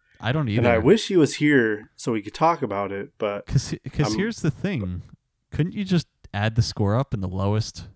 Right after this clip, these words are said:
Speaker 1: score? You just put in the,
Speaker 2: Yeah,
Speaker 1: the amount
Speaker 2: yeah,
Speaker 1: it
Speaker 2: play
Speaker 1: took
Speaker 2: it
Speaker 1: you,
Speaker 2: like
Speaker 1: and then the
Speaker 2: golf.
Speaker 1: lowest, yeah, right, and then the lowest score wins.
Speaker 2: Yeah, but no, he has this, he has
Speaker 1: It's
Speaker 2: to go
Speaker 1: like,
Speaker 2: into, you
Speaker 1: added
Speaker 2: know,
Speaker 1: seven
Speaker 2: the
Speaker 1: points.
Speaker 2: dungeons of Excel with if and or statements to figure out this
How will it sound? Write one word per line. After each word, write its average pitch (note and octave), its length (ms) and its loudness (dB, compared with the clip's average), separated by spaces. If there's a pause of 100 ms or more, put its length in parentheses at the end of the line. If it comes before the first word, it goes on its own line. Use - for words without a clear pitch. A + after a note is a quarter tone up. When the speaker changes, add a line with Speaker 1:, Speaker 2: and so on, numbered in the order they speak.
Speaker 1:
score? G2+ 540 -8
You C3 120 -4
just C#3 180 -8
put - 120 -2
in D#3 120 -2
the, C#3 80 0
Speaker 2:
Yeah, A3 200 6
Speaker 1:
the A#2+ 100 -2
amount A#2 200 4
Speaker 2:
yeah, E3+ 60 8
Speaker 1:
it - 60 0
Speaker 2:
play F#3 200 6
Speaker 1:
took G3+ 100 6
Speaker 2:
it - 20 4
Speaker 1:
you, A2+ 60 6
Speaker 2:
like A2+ 180 4
Speaker 1:
and G3+ 140 6
then A#2 140 4
the A2 60 0
Speaker 2:
golf. G#2+ 120 -4
Speaker 1:
lowest, B2+ 420 2
yeah, C4 200 -4
right, B2+ 380 -2
and A2 140 -4
then A2+ 80 4
the A2 100 0
lowest A2 320 2
score C3+ 220 -2
wins. D3+ 420 -8 (680)
Speaker 2:
Yeah, C#3 400 4 (240)
but D3+ 180 6
no, E3 220 6
he D3+ 180 8
has E3 260 0
this, D3+ 300 -6 (420)
he E3+ 120 2
has F#3+ 140 6
Speaker 1:
It's D#3 80 -2
Speaker 2:
to C3+ 40 0
go D3+ 120 8
Speaker 1:
like, D3+ 80 4
Speaker 2:
into, C#3 180 2
you B2+ 60 2
Speaker 1:
added A#2+ 120 4
Speaker 2:
know, A#2 60 4
Speaker 1:
seven A#2+ 500 2
Speaker 2:
the - 80 -6
Speaker 1:
points. A#2+ 180 4
Speaker 2:
dungeons C3 440 6
of A#2 160 4
Excel A2+ 600 4
with G#2 160 -4 (280)
if A#2+ 220 2
and A#2 260 0
or B2 180 2
statements G#2 760 -4 (300)
to B2+ 100 0
figure B2+ 360 4
out A#2+ 120 2
this A#2 240 -6